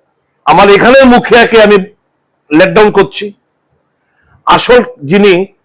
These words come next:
ইউনিয়ন হোম মিনিস্টার, তার বিরুদ্ধে তো আমরা দিল্লিতে প্রদর্শন করছি না, পার্লামেন্ট উত্থাপন করছি না।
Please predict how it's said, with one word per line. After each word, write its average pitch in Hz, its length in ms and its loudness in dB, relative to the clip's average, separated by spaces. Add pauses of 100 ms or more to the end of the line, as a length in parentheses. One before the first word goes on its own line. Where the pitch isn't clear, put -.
(300)
ইউনিয়ন 190 280 2
হোম 190 160 2
মিনিস্টার, 190 480 0 (2250)
তার 180 160 2
বিরুদ্ধে 247 300 2
তো 240 80 0
আমরা 220 180 2
দিল্লিতে 202 420 -2
প্রদর্শন 190 380 -2
করছি 196 300 -2
না, 196 100 0
পার্লামেন্ট 190 500 0
উত্থাপন 202 360 -2
করছি 190 320 -4
না। 196 100 -12